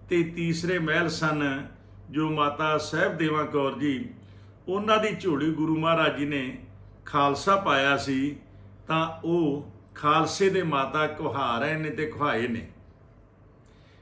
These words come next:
ਕਿਉਂਕਿ ਖਾਲਸਾ ਸਦਾ ਹੈ ਨਾ, ਉਹਨਾਂ ਨੂੰ ਸਦੀਵੀ ਪੁੱਤਰ ਜਿਹੜਾ ਖਾਲਸਾ ਹੈ, ਉਹਨਾਂ ਦੀ ਝੋਲੀ ਪਾਇਆ ਹੈ। ਸੋ ਇਹ ਜੇ ਤਿੰਨਾਂ ਦੀ ਮਹਾਨਤਾ ਹੈ ਨਾ, ਇਹ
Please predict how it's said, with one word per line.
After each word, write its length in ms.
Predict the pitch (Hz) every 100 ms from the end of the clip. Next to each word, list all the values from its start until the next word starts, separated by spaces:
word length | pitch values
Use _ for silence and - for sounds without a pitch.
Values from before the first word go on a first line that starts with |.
| -
ਕਿਉਂਕਿ 340 | 147 156 170 165
ਖਾਲਸਾ 500 | 139 139 139 175 160
ਸਦਾ 380 | 139 139 170
ਹੈ 60 | 147
ਨਾ, 400 | 147 185 104 - - - - - 151
ਉਹਨਾਂ 260 | 175 180
ਨੂੰ 120 | 175 165
ਸਦੀਵੀ 520 | - 147 160 175 185
ਪੁੱਤਰ 400 | 156 160 165 143
ਜਿਹੜਾ 220 | 160 160
ਖਾਲਸਾ 580 | 151 131 127 117 - 170
ਹੈ, 340 | 131 127 - - - - -
ਉਹਨਾਂ 260 | 160 165 156
ਦੀ 140 | 151
ਝੋਲੀ 380 | 147 156 117 120
ਪਾਇਆ 320 | 117 110 98
ਹੈ। 220 | - - - - - - - - - - - - - - - - - - - -
ਸੋ 540 | - 170 165 160 160 - - - - - -
ਇਹ 160 | 190
ਜੇ 160 | 185 185
ਤਿੰਨਾਂ 540 | - - 175 185 208
ਦੀ 160 | 208 220
ਮਹਾਨਤਾ 560 | 180 156 127 - 180 170
ਹੈ 100 | 151
ਨਾ, 300 | 165 127 - - - - - - - 180
ਇਹ 420 | 185 180 175